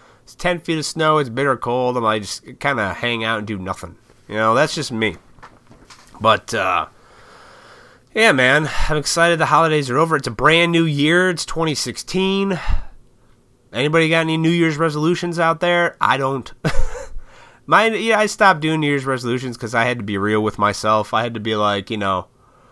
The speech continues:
yeah, you always set these high expectations of New Year's resolutions. Like, "I'm gonna do this, this, and that," and then you realize, "Eh, you're probably not gonna do it, so I just do this." I just try to be a better person every single day.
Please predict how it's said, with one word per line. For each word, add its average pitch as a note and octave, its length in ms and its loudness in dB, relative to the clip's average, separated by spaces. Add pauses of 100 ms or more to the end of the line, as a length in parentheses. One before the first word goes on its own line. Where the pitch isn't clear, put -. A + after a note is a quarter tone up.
(540)
yeah, F3 140 4
you G3+ 100 4
always G#3 160 2
set G3+ 220 0
these E3 160 -4
high D3+ 240 4
expectations C3 640 -4
of G#2+ 80 -6
New A2 120 -2
Year's A2+ 240 -2
resolutions. G#2 480 -6
Like, C3+ 100 -4
"I'm A3+ 140 2
gonna A3 140 2
do E3 180 0
this, A#3 240 -2
this, A#3+ 260 -4
and F#3+ 160 -2
that," G#3 300 2
and G3 100 -4
then G#3+ 80 -2
you G3+ 100 -4
realize, F3+ 520 2
"Eh, - 340 -2
you're G3+ 220 -4
probably G3+ 260 -2
not F#3+ 180 0
gonna F#3 160 -4
do G3 200 -2
it, F3 120 -2
so E3 120 -4
I E3+ 60 0
just E3+ 180 -8
do D#3+ 120 -2
this." B2 280 -2
I - 20 -6
just C#3 180 -12
try G3 200 2
to F3 60 -6
be D#3 160 -2
a B2 40 -2
better B2+ 300 -2
person B2 400 -4
every A2 240 -2
single G#2 320 -6
day. E2+ 340 -6